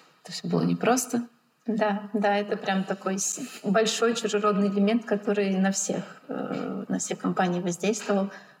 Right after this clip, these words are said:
Speaker 2: Но в итоге, э, я бы даже сказала, там некоторые компании дальше интеграции зашли, то есть они полностью перестроили и свои бизнес-модели успешно и даже больше зарабатывают сейчас, э, используя вот эти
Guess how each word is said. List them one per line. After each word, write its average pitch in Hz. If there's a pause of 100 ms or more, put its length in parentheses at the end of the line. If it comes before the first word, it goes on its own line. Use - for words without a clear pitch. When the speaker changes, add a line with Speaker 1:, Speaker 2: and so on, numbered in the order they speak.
Speaker 2:
Но 208
в 214
итоге, 214
э, 202 (760)
я 185
бы 180
даже 180
сказала, 180
там 165 (180)
некоторые 202
компании 190
дальше 190
интеграции 196
зашли, 208
то -
есть 190
они 185
полностью 190
перестроили 175
и 170
свои 180
бизнес-модели 190 (480)
успешно 208
и 190
даже 196
больше 202
зарабатывают 196
сейчас, -
э, 202
используя 202 (200)
вот 208
эти 208